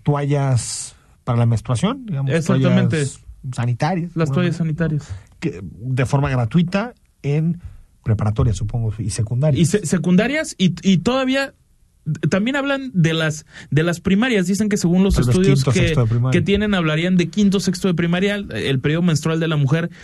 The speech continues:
Speaker 2: según decía Susana de la Rosa, podía iniciar desde los diez,
Speaker 1: Sí.
Speaker 2: once años. Entonces estábamos hablando de, de quinto año de, de primaria hasta las preparatorias
Speaker 1: Yo
Speaker 2: en escuelas públicas.
Speaker 1: creo que es una causa justa. Pero nada más digo, le pregunto a Futuro, ¿y los otros temas?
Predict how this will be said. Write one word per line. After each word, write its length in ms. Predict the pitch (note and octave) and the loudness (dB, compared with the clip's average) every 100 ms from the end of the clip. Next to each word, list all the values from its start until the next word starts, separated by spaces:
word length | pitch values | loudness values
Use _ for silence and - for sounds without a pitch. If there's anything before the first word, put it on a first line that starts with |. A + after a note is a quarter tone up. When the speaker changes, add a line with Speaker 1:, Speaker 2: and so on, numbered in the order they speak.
| - | -18
Speaker 2:
según 320 | - C#3+ C#3+ | -2 0 2
decía 380 | D#3 D3+ D#3+ D#3+ | 2 2 0 0
Susana 380 | D3 C3+ D3 D3+ | -2 -2 0 0
de 80 | C#3+ | 0
la 100 | B2+ | 0
Rosa, 280 | C#3 C#3+ C#3 | -2 -2 -2
podía 240 | A#2 B2+ | 0 2
iniciar 340 | C#3 C3+ C3+ C3 | 2 2 0 0
desde 260 | C#3 B2 | -2 0
los 280 | A#2+ B2 C3 | -2 -2 0
diez, 260 | E3+ E3+ B2+ | 2 4 2
Speaker 1:
Sí. 60 | |
Speaker 2:
once 240 | E3 D3 F#3+ | 2 2 0
años. 420 | A3 C#4 - - - - - | -2 -6 -12 -18 -20 -20 -8
Entonces 220 | - E3 | -2 -2
estábamos 340 | E3+ E3+ E3+ D#3 | 0 -2 0 0
hablando 380 | D3+ D#3 D#3 | 0 0 0
de, 260 | D3 B2+ A2+ - - - | 2 0 -2 -8 -18 -6
de 260 | B2 C#3 C#3 | 2 2 2
quinto 320 | F3 F3+ F#3 | 2 2 2
año 220 | F3+ F#3 | 2 2
de, 160 | F3 D#3 | 2 0
de 160 | C#3 | -2
primaria 560 | C#3+ D3+ D#3 F3+ G#3+ B3 | 0 0 0 0 -2 -4
hasta 300 | C#3 C#3+ C#3+ | -8 -6 -4
las 160 | C#3+ C3+ | -4 -2
preparatorias 800 | C#3+ C#3 C#3+ D3+ F3+ E3 B3+ - | -4 -2 0 2 2 0 -2 -4
Speaker 1:
Yo 60 | D3+ | -2
Speaker 2:
en 80 | C#3 | -2
escuelas 340 | - D#3 D#3 | -2 -4 -2
públicas. 460 | - - - - - | -4 -8 -8 -14 -4
Speaker 1:
creo 120 | D3 | 0
que 80 | C3+ | 2
es 40 | |
una 140 | D3+ | 2
causa 240 | C#3 C#3+ B2+ | 2 2 2
justa. 420 | A2+ F#3 - - - - _ _ _ _ _ _ _ | 2 0 0 -10 -10 -20 _ _ _ _ _ _ _
Pero 100 | - C3+ | 0 2
nada 120 | C#3 | 2
más 160 | C3+ | 2
digo, 320 | B2+ C3 B2 A#2 | 4 4 2 2
le 100 | A2+ | 2
pregunto 300 | A#2 A2+ A#2 | 2 2 2
a 40 | |
Futuro, 420 | A2 G#2+ A2+ A2+ | 0 0 2 2
¿y 200 | A2+ A2+ | 2 2
los 200 | A2 G#2+ | 0 -2
otros 160 | C#3 C#3+ | -4 0
temas? 480 | D#3+ D#3+ D3 - | 2 2 0 -10